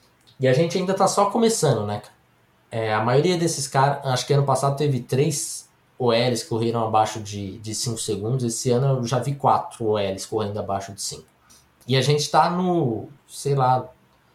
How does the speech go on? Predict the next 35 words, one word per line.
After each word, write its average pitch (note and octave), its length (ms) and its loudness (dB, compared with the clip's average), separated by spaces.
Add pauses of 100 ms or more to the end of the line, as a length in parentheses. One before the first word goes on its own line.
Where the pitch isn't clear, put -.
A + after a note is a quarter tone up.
(180)
tem A#2 220 -2
ainda C3 840 0 (600)
oitenta, C#3+ 640 0
oitenta D3+ 320 0
e C#3+ 60 2
cinco D3 200 -2
por B2 180 -2
cento B2+ 300 -2
dos B2 160 -6
Pro A#2+ 180 -2
Days A2+ 200 0
pra A#2+ 180 -2
acontecer. A#2+ 760 -4 (580)
Então, D3+ 680 2
era C#3+ 140 2
uma D#3+ 160 2
coisa D#3 160 2
que D#3+ 80 -2
você C#3+ 40 0
falava, C#3 440 0
coçava D3 380 0
um - 80 -2
pouco D3 200 -2
a - 60 -4
cabeça. A2+ 600 0 (640)
Só G3 200 4
que - 80 0
eu C#4+ 80 -2
colo-, C#4 260 0
coloco E3+ 560 4
todos F#3+ 240 0
esses A#3 320 -6
vídeos C#3 300 -2
que C#3 360 -2
agora A#2+ 560 0